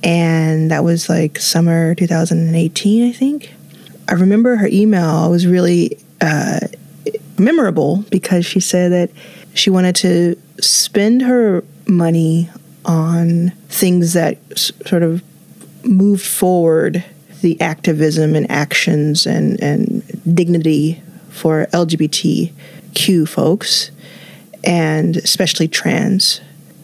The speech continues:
And she thought that Backstage, through the work that we do, the different people that we invest in or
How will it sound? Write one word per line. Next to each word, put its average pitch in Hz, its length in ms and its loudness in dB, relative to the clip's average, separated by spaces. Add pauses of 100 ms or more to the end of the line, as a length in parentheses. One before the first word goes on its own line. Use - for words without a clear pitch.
And 185 340 2 (240)
she - 200 0
thought 170 260 -2
that 165 180 -2
Backstage, 208 680 0
through 180 120 0
the 170 120 2
work 175 200 0
that - 160 0
we 196 160 2
do, 175 480 0
the - 220 -4
different 170 340 -2
people 165 280 -2
that 160 200 -2
we 165 300 0
invest 175 580 -2
in 180 460 2
or 160 480 0